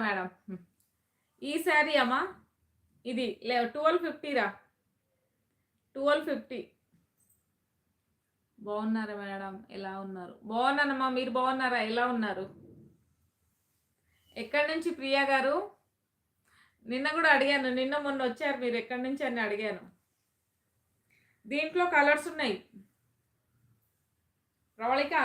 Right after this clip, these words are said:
దీంట్లో కల-, కలర్స్ ఉన్నాయి చూడు కావాలంటే.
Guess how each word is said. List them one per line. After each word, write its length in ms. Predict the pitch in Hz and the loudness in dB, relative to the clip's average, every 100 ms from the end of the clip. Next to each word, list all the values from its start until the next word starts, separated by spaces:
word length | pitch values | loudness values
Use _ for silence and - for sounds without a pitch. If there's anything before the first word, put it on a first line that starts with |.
| 220 | 2
దీంట్లో 300 | 262 285 320 320 | -2 -2 -2 2
కల-, 340 | 262 240 226 226 | 2 2 -2 0
కలర్స్ 300 | 240 277 285 | 2 0 -2
ఉన్నాయి 220 | 285 254 220 | -4 -2 -4
చూడు 220 | 240 214 190 - _ - | -4 -4 -4 -12 _ -6
కావాలంటే. 560 | 214 233 247 214 190 | 0 2 2 0 -6